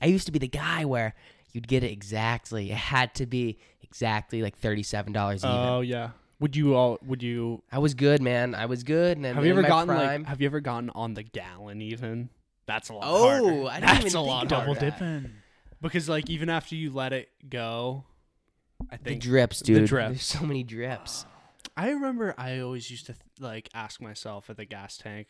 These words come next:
Speaker 2: like, when my mom was filling up when I was younger, I was like, "Why is this taking so long?" But then I kinda thought about it the older I got, and I thought about, like, a gallon coming out, like, however fast it does.
Speaker 1: Yeah.
Speaker 2: And, like, that's a lot of fluid coming out of a gas tank
Speaker 3: Mm.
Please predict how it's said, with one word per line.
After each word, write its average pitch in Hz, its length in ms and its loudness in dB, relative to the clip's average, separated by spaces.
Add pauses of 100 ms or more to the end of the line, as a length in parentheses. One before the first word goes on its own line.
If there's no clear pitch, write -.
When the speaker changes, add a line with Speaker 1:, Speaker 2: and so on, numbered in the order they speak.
(120)
Speaker 2:
like, 113 180 -14
when 113 80 -10
my 107 100 -10
mom 101 260 -12
was 110 120 -14
filling 117 240 -10
up 120 140 -10
when 117 100 -12
I 104 60 -10
was 101 120 -14
younger, 107 300 -12
I 107 60 -8
was 107 120 -12
like, 110 220 -12
"Why 240 280 -6
is 156 160 -4
this 117 140 -14
taking 147 380 -8
so 110 220 -12
long?" 101 540 -14 (440)
But 185 140 -4
then 202 140 -6
I 233 80 -6
kinda 220 260 -8
thought 135 320 -6
about 147 280 0
it 147 100 -2
the 135 100 2
older 127 240 2
I 120 100 -2
got, 110 320 -4
and 120 80 -8
I 113 60 -10
thought 117 200 -4
about, 110 220 -10
like, 107 140 -12
a 107 60 -14 (100)
gallon 120 800 -4 (120)
coming 123 360 -4
out, 120 420 -6
like, 113 640 -12 (160)
however 110 400 -6
fast 113 440 -6
it 127 120 -8
does. 120 280 -4
Speaker 1:
Yeah. 113 160 6
Speaker 2:
And, 104 80 2
like, 123 120 -4
that's 139 180 -4
a 185 40 0
lot 123 300 0
of 117 60 -8
fluid 120 440 -4
coming 110 260 -6
out 101 120 -6
of 98 60 -10
a 104 40 -8
gas 107 280 -10
tank 123 380 -12
Speaker 3:
Mm. 123 100 -18